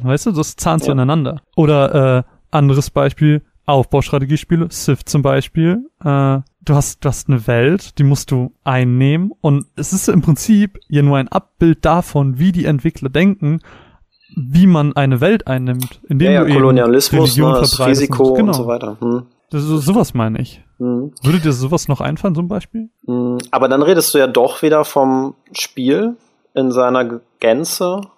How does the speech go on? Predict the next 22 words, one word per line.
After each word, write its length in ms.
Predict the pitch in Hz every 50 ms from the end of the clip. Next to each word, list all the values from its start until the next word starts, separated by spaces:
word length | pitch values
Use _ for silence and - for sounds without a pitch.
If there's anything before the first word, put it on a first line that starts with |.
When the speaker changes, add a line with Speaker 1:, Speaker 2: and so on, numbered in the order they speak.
| _ _ -
Speaker 2:
und 240 | - 135 131 120 120
nicht 360 | 131 135 139 143 139 - -
von 120 | - 143 131
der 80 | 131
Mechanik, 440 | 131 131 120 - 143 135 131 120 107
weil 120 | 117 117 117
wenn 80 | 123
du 80 | 120 117
die 80 | 117
Mechanik 500 | 117 113 107 - 113 107 123 151 185 185
isolierst, 460 | 180 180 175 175 165 165 170 160 - -
kann 140 | - 135
ich 260 | 135 120 - - _ -
quasi 400 | - - - 117 127 123 131 127
die 140 | 123 127 123
Civilization-Mechanik 2000 | - - 127 120 120 120 113 110 113 117 143 156 - - 180 175 175 170 - - - - - - - _ - 131 139 139 - 143 135 131 135 139 139 139 -
auch 260 | - 117 127 143 - -
nehmen, 200 | 151 143 139 127
um 60 | 127
das 140 | 131 120 -
Gegenteil 360 | - 135 131 117 - 107 101
auszusagen, 800 | 104 - 98 - - - 110 101 101 101 101 101 101 107 110